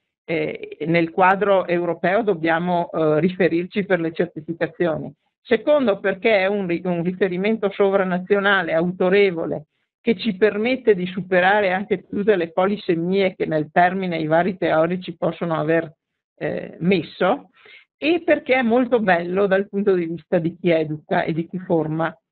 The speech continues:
La Commissione europea ha adottato i termini competenze e competenze chiave preferendolo al termine competenze di base, che pure lo usiamo, in quanto quest'ultimo è generalmente riferito alle capacità di base nella lettura, nella scrittura, nel calcolo e così via.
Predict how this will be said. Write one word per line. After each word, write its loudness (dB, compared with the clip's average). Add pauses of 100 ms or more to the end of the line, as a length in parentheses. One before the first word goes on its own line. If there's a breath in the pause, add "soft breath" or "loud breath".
(320)
La 0
Commissione 0
europea 2
ha 2
adottato 0
i 2
termini 0
competenze 0
e -2
competenze -2
chiave 0
preferendolo 0
al 0
termine 0
competenze -2
di 0
base, -2
che -6
pure -2
lo 0
usiamo, -2 (400)
in 2
quanto 0
quest'ultimo 0
è 0
generalmente 0
riferito 0
alle 0
capacità -4
di 0
base 0
nella -2
lettura, 0
nella -2
scrittura, 0
nel -2
calcolo 0
e -4
così -6
via. -12